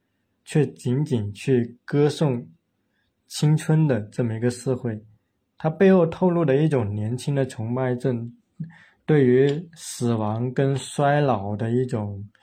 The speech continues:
避讳，可能还有一些值得警惕的东西。当然，我们每个人本能的可能都会希望自己活着，希望自己不要去死。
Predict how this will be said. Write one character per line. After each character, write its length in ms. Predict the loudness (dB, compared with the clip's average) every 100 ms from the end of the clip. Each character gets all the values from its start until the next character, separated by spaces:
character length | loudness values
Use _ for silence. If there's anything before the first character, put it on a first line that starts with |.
| _ _ -4
避 240 | 2 2
讳， 320 | 2 0 -2 -6 _ _ _ _ _ _ _ _ _ _ _ _ -6
可 140 | -4
能 180 | -2 -2
还 220 | 0 0
有 120 | 2
一 120 | 2 2
些 120 | 0
值 160 | -2 -2
得 120 | -2
警 320 | -4 -8 -8
惕 160 | -6 -4
的 140 | -2
东 260 | -2 -2 -4
西。 320 | -6 -12 -12 _ _ _ _ _ _ _ -12 -2
当 160 | 0
然， 100 | 2
我 120 | 2
们 120 | 0 0
每 160 | -2 -2
个 100 | -4
人 160 | -4
本 220 | -4 -4
能 180 | -4 -6
的 100 | -6
可 200 | -6 -6
能 180 | -8 -2
都 180 | 0 0
会 400 | 0 -2 -2 -4 _
希 320 | -20 -12 -4 -2
望 300 | -2 -6 -4
自 180 | -4
己 300 | -4 -6 -10 _ _ _
活 320 | -8 -4 -4
着， 240 | -4 -6 -10
希 260 | -16 -4 -2
望 180 | -2 -2
自 120 | -4
己 100 | -4
不 200 | -6 -6
要 120 | -6
去 220 | -6 -8
死。 380 | -8 -12 -16